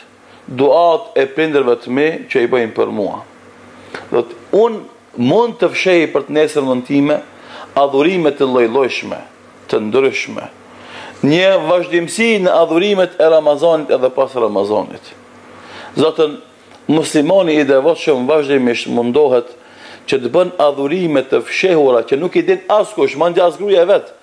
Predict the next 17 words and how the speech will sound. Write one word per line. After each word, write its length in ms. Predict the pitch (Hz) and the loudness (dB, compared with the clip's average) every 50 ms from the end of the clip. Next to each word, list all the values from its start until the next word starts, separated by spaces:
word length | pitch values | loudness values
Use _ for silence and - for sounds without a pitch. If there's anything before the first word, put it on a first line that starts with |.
| _ - - - _ _ | _ -20 -20 -20 _ _
as 220 | - 151 139 - - | -4 -4 -4 -6 -12
fëmia 240 | 165 165 151 135 | -4 -2 0 0
i 80 | 127 127 | 0 0
vet, 220 | 120 120 104 - - - - - - - - _ _ | 0 -2 -2 -2 -8 -20 -20 -20 -20 -20 -20 _ _
të 100 | - 151 139 | 0 2 2
veçanta 560 | 143 147 147 - 175 180 180 175 175 - 170 143 | 2 0 2 0 0 0 0 -2 0 0 0 2
vetëm 260 | 143 160 160 165 151 139 | 0 0 0 0 0 0
për 120 | 147 135 123 | 0 2 2
Allahun 420 | 127 127 123 139 139 120 117 113 107 | 0 0 2 0 -2 -2 -2 -6 -8
subhanahu 520 | - 123 - - 127 117 113 104 95 85 | -8 -10 -6 -2 0 0 0 -2 -4 -6
wa 60 | 98 - | -6 -4
taala. 220 | - - 50 - - - - - - - - - | -4 -4 -4 -6 -8 -12 -20 -20 -20 -20 -12 -6
Kështu 300 | - - - - 165 165 165 165 156 - - - - - - - | -4 -4 0 2 2 2 2 2 0 -4 -10 -20 -20 -20 -8 -6
kishte 280 | 147 147 143 - 151 135 | -6 -6 -4 -2 -2 -2
musliman 580 | 123 123 120 - 131 127 123 143 143 131 123 120 | -2 -2 -4 -4 -2 0 2 2 2 0 -2 -6
të 80 | - - | -4 -2
kaluarën. 540 | 123 117 113 123 117 107 92 76 65 - | -2 -2 0 0 0 0 0 0 -4 -10